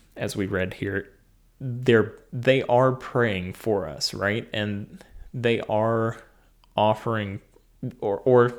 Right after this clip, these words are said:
they, they're praying. You know, at the very least, we can say they're praying. Um, and their prayers are being offered up. Uh,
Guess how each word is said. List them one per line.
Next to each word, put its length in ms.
they, 360
they're 240
praying. 480
You 80
know, 80
at 80
the 60
very 220
least, 260
we 100
can 140
say 160
they're 180
praying. 480
Um, 360
and 260
their 180
prayers 540
are 80
being 340
offered 420
up. 240
Uh, 240